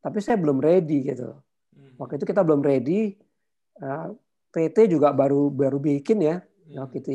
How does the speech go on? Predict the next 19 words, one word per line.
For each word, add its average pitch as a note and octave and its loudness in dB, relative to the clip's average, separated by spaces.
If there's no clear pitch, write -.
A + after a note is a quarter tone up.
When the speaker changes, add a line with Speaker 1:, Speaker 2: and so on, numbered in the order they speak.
Speaker 1:
ya. D3 -6
Terus D3 -10
belum D3 -2
berani D3+ 4
lah D#3 2
s-, - -20
sendirian B2+ -4
gitu. B2 -16
Akhirnya C#3+ -4
kita D3+ -4
nggak C#3 -2
jadi C3 0
kelola B2 -6
di C3 -18
situ. F3+ -14
Speaker 2:
Hmm. D3 -20
Speaker 1:
Nah, B2 -12
jadi C3+ -10
tahun C3+ -4